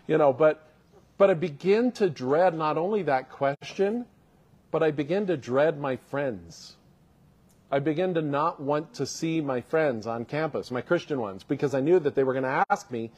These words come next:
if I'd had my quiet time. So the upshot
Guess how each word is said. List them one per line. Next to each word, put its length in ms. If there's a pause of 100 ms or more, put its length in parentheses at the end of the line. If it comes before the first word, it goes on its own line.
(320)
if 160
I'd 140
had 200
my 100
quiet 380
time. 220 (320)
So 180
the 240
upshot 800